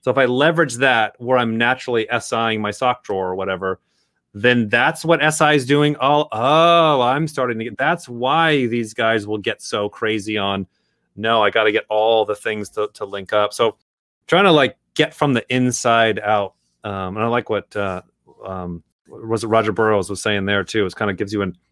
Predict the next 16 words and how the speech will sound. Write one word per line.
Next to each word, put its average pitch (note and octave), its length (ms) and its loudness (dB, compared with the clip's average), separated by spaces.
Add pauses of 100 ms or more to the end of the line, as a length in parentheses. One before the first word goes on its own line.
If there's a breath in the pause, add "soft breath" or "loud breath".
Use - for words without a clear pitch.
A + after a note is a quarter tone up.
(400)
gives B2+ 200 0
you C3 140 6
a, A2+ 200 8
uh, G2 240 4 (720 loud breath)
inside C#3 400 2
out A#2+ 160 0
kind A2+ 140 -2
of G#2 100 -4
feel. G#2+ 240 0
You G#2 60 -2
can A2+ 140 -4
relate A2+ 300 0
to G#2+ 140 -4
it, F#2 140 -8
you A2 120 -8
know, G2 200 -6